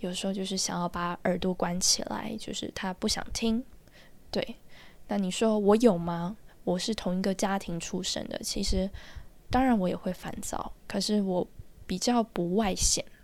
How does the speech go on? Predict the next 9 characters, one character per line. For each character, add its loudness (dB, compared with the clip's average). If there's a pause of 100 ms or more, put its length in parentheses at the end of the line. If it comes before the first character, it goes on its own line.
(420)
而 4
我 2
哥 2
是 0
比 -12
较 0
外 2
显 2 (160)
的。 -8